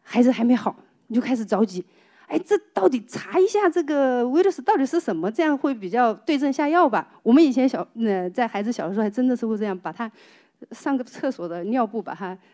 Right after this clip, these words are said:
拿袋子封好，然后想要带去医生那里让医生检测哈。就好像你去周围的小儿科，小儿科不跟你搞，那你就说：“啊，那我去，呃，综合医院，去大一点的。”去大医院你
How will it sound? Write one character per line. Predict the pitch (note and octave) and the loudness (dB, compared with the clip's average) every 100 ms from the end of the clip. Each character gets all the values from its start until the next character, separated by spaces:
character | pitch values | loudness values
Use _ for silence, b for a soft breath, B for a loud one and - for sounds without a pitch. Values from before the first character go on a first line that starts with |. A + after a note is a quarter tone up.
| b | b
拿 | E3 E3+ | -10 -10
袋 | F3+ A#3+ | -8 -8
子 | G3+ E3+ D3+ b b b _ _ _ - - | -8 -12 -18 b b b _ _ _ -20 -6
封 | A#3 A3+ | -2 -2
好， | E3 | -2
然 | F3 | 0
后 | B3+ | 0
想 | B3+ G3+ | 2 -2
要 | |
带 | G#3 B3 | 0 0
去 | - A#3+ | 0 -2
医 | A3+ | -4
生 | A3+ A3 | -4 -2
那 | A3+ | -2
里 | F#3+ | -2
让 | G#3 | -2
医 | G#3+ | -4
生 | A3 A3 | -4 -4
检 | G3 C3+ | -4 -10
测 | - A3+ | -8 -8
哈。 | - F#3+ E3 - B B | -8 -10 -10 -14 B B
就 | - C#4 | -8 -6
好 | F#3 | -4
像 | B3 | -4
你 | A3+ F#3 | -2 -4
去 | - B3 G#3+ | -4 -4 -4
周 | G3 - A#3 | -4 -2 -2
围 | F#3+ | -2
的 | F#3+ F#3 F#3 - - | -4 -4 -4 -6 -20
小 | - D#3+ | -10 -4
儿 | E3+ | -4
科， | - G3 | -2 -2
小 | F#3+ | -2
儿 | E3+ | -4
科 | F#3 G#3 | -2 -2
不 | F#3+ | -2
跟 | G#3 G3+ | 0 0
你 | F#3+ | 0
搞， | F3+ - b b b | -4 -12 b b b
那 | G#3+ | 0
你 | F3+ | 0
就 | F#3+ | -2
说 | F#3+ - | -4 -6
：“啊， | F#3 - | -8 -14
那 | G#3 | -6
我 | F#3 E3 | -6 -6
去， | - G3 F3 D#3 b b b | -10 -8 -8 -8 b b b
呃， | D#3+ | -14
综 | D#3 A#3+ A#3+ | 0 2 2
合 | F#3+ | -2
医 | D#3+ F3+ | -8 -6
院， | F3 - | -6 -8
去 | - | -12
大 | - A3 | -8 -6
一 | F#3+ | -6
点 | E3 D3 | -10 -12
的。” | - _ _ | -16 _ _
去 | - | -6
大 | A3 A3 | -2 0
医 | G#3+ | 0
院 | F#3+ E3 | 0 -2
你 | G3+ G#3+ F3+ D3+ | -10 -6 -6 -6